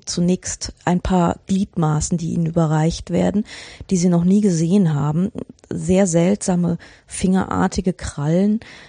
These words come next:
in einer, in einem Spiritusglas eingelegt. Und irgendwann finden sie auch den Rest des Tieres. Und, ähm,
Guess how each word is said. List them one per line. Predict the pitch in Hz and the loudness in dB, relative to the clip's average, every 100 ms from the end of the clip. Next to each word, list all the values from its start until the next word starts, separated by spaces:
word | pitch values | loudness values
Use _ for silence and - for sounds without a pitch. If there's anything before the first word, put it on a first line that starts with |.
| _ | _
in | - 175 | -6 -2
einer, | 165 165 156 156 156 - - | 0 2 2 0 -2 -8 -4
in | 175 | -2
einem | 160 160 | 0 0
Spiritusglas | 160 - 185 202 208 - 196 - - 170 156 165 190 | 0 0 2 4 2 0 -2 -4 -2 0 2 0 -2
eingelegt. | - 175 185 196 185 180 190 - - - - - _ | -2 0 2 2 2 2 0 -6 -16 -16 -20 -20 _
Und | - 185 - | -2 -2 2
irgendwann | 170 170 196 170 165 175 | 2 4 4 4 2 2
finden | - 185 165 175 | 0 2 2 2
sie | 165 | 0
auch | - - | 0 0
den | - 170 | 2 2
Rest | 165 - - | 2 0 -4
des | 170 | -4
Tieres. | - 180 165 160 - - - - _ | -2 0 0 0 -4 -12 -20 -20 _
Und, | - 156 156 160 - | -4 -2 -2 -4 -2
ähm, | 160 156 | 0 0